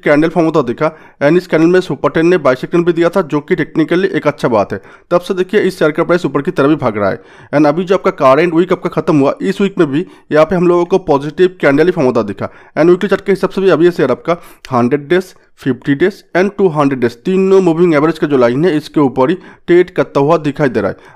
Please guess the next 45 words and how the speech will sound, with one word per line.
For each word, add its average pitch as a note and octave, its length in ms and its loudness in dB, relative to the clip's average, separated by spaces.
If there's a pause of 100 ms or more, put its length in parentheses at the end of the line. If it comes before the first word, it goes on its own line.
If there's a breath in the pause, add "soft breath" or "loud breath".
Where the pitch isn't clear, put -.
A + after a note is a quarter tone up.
अगर D#3+ 280 0
हम F3 220 -2
लोग G3 220 0
आरएसआई D3+ 320 0
की F3+ 140 -4
बात D3 180 0
करेंगे A#2+ 340 -2 (320 loud breath)
तो D#3 60 0
आरएसआई D3 400 2
भी F#3 180 -2
यहाँ D#3 120 2
पे F3 100 0
आपका D#3+ 280 -2 (160)
above C#3+ 220 0
सिक्सटी F#3 300 -4
है G3+ 160 2 (240 loud breath)
और D3+ 120 0
एमएसीडी E3 400 2
भी F3+ 100 2
देखिए D#3 240 -2
आपका F3 180 -2
ज़ीरो C#3 240 0
पॉइंट D#3+ 240 0
से F#3 100 0
ऊपर C3+ 340 0
ही A#2 60 -2
है। G#2+ 120 -8 (300 loud breath)
मतलब E3+ 440 -2
वीकली F3 240 2
चार्ट F#3 200 -2
में F3+ 120 2
भी G3 100 -4
ज़्यादातर D#3 460 0
इंडिकेटर E3 520 0 (280 loud breath)
यहाँ D3+ 160 4
पे E3+ 120 -2
हम E3+ 180 2
लोगों F3 220 4
को F#3 160 0
बुलिश D#3+ 380 0
इंडिकेशन D#3+ 540 0
दिखा B2 180 -4
रहा G#2+ 100 0
है। A#2 60 0
ओके, F#3+ 180 0